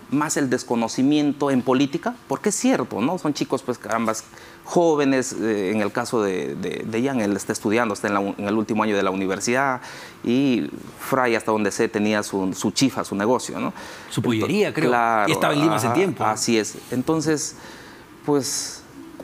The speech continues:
Speaker 1: yo creo que por ahí se aprovecharon de ellos, ¿no? Los utilizaron, en pocas palabras.
Speaker 2: ¿Y a qué se refiere cuando dice nuestro grupo? ¿Quiénes son su grupo? ¿Los
Speaker 1: Cuando yo
Speaker 2: chotanos?
Speaker 1: hablo de, de grupo, hablo de mi gente, de Cajamarca. Yo soy muy identificado con mi departamento.
Speaker 2: ¿Y qui-, quiénes estaban en ese grupo?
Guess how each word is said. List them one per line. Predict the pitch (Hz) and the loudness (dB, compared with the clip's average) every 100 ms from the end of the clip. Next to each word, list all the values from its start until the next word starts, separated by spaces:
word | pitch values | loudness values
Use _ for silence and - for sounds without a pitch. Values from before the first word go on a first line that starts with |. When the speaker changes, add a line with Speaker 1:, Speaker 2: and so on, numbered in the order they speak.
| - 120 | -8 -2
Speaker 1:
yo | 127 | 0
creo | - 120 110 | 2 0 0
que | |
por | 101 101 | 0 2
ahí | 107 | 2
se | 113 | 0
aprovecharon | 92 90 90 98 87 87 | 0 -2 0 -2 -2 -6
de | 87 | -8
ellos, | - 101 | -8 -6
¿no? | 110 | -2
Los | 110 - | -2 -2
utilizaron, | 95 95 90 95 90 | -2 -2 -2 -4 -4
en | 90 | -8
pocas | - - - | -10 -10 -12
palabras. | - 170 - | -4 -4 -4
Speaker 2:
¿Y | |
a | - | -6
qué | 247 | -4
se | - | -4
refiere | 262 190 208 214 | -4 -4 -2 -2
cuando | 196 175 | 0 0
dice | 190 185 208 208 196 | 0 0 0 0 -2
nuestro | - 143 143 - - 156 131 | -4 -4 -2 -4 -4 -2 0
grupo? | 143 180 139 113 107 | 2 2 2 -4 -8
¿Quiénes | - 196 202 | -2 -2 0
son | - 202 | -2 -2
su | 180 | 2
grupo? | 175 143 117 | 2 2 0
¿Los | 110 117 | 0 2
Speaker 1:
Cuando | 143 143 | 4 4
yo | 151 | 4
Speaker 2:
chotanos? | 165 170 | 4 4
Speaker 1:
hablo | 175 | 4
de, | 156 127 113 107 101 98 67 117 | 4 4 6 4 4 2 0 0
de | 131 | 2
grupo, | 156 165 143 | 2 2 2
hablo | 139 135 | 2 2
de | 117 | 2
mi | 104 | 2
gente, | 143 127 107 | 2 2 2
de | 95 | 0
Cajamarca. | 104 - 110 113 95 95 113 | -2 0 2 2 0 -8 -10
Yo | 131 | -4
soy | 160 | 0
muy | 165 | 0
identificado | 156 139 135 143 170 127 | 0 0 0 0 0 2
con | 101 | 2
mi | |
departamento. | 92 95 95 92 85 85 - - - - | 0 -2 -4 -6 -8 -10 -16 -20 -20 -8
Speaker 2:
¿Y | 135 | -8
qui-, | 127 - - | -6 -8 0
quiénes | 185 196 175 | 0 2 -2
estaban | 139 170 175 | -2 0 0
en | 160 | 0
ese | 160 - 147 | 0 0 0
grupo? | 147 117 - | 0 -2 -6